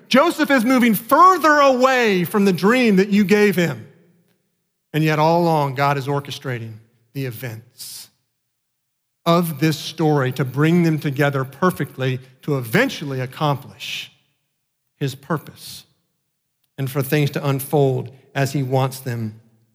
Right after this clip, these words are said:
to unfold. If you've ever seen the backside of a tapestry, you've seen a picture of this. The, the front of a tapestry is, is this beautiful picture or design,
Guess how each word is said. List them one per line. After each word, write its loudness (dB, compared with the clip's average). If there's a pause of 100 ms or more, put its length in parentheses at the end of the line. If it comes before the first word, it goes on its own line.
(640)
to -10
unfold. -6 (440)
If 0
you've 2
ever 0
seen 2
the 2
backside -2
of -8
a -10
tapestry, -8 (1400)
you've 4
seen 0
a -2
picture -4
of -14
this. -20 (1080)
The, 2 (120)
the 2
front 2
of 2
a 2
tapestry -4
is, 2 (380)
is 2
this 2
beautiful 2
picture 0
or 0
design, 0